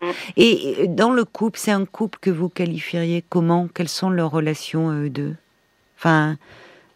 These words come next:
Speaker 2: euh, est-ce que c'est, c'est un couple, euh, conflictuel, euh ?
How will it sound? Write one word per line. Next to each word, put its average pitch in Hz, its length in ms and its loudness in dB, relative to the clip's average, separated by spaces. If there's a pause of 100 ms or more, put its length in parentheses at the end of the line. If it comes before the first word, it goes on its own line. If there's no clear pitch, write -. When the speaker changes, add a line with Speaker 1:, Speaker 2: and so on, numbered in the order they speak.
Speaker 2:
euh, 113 240 -4
est-ce 139 240 -6
que 160 160 -4
c'est, 151 320 0
c'est 147 420 -2
un 131 400 -4
couple, 151 380 -2
euh, 143 440 0 (360)
conflictuel, 202 1120 4
euh ? 160 340 -2